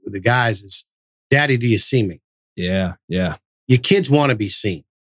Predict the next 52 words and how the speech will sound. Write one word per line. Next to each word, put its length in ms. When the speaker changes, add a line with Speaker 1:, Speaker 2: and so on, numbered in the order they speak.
Speaker 1:
We 120
all 160
wanna 180
be 80
seen. 260
If 100
we're 80
gonna 180
be 120
honest 300
with 80
ourselves, 420
I 80
mean, 160
we 100
want 200
our, 280
us 260
men 200
out 220
there 160
that 100
are 60
married, 360
we 120
want 180
our 100
wives 340
to 60
see 260
us. 340
We 80
want 140
our 80
kids 320
to 100
see 260
us. 140
We 80
want 200
our 160
bosses 580
and 220
our 220
peers 340
to 100
recognize 600
us 160
and 80
to 60
see 260
us. 240